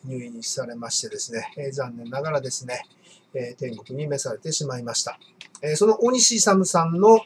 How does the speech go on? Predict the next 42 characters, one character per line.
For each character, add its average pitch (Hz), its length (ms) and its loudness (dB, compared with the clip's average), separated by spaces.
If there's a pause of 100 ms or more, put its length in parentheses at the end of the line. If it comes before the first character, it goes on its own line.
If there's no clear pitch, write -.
(160)
デ 160 160 -4
ィ 202 60 0
ー 196 40 0
ブ 202 120 2
イ 185 40 2
デ 185 80 0
ィ - 20 2
ー 143 40 -2
の 123 60 -4
今 - 60 -12
日 123 100 -12
は 107 100 -10
紹 131 220 -6
介 131 180 4
で 117 100 -8
す。 - 800 -10
え 196 80 6
ー、 185 60 8
実 180 220 0
は 214 140 10
弊 247 320 -2
社 151 180 4
で 131 140 -2
は 147 280 4
大 156 140 -4
西 156 360 -2
勇 170 320 -2
さ 170 220 0
ん 165 60 -4
の 160 160 -4
デ 143 120 -8
ィ 190 160 0
ー 185 60 -2
ブ 185 180 -2
イ 170 100 -6
デ 156 40 -10
ィ 165 260 -6
ー 131 80 2
を、 147 200 4 (800)
え 113 320 -6 (420)
ー、 113 60 -8
四 175 160 2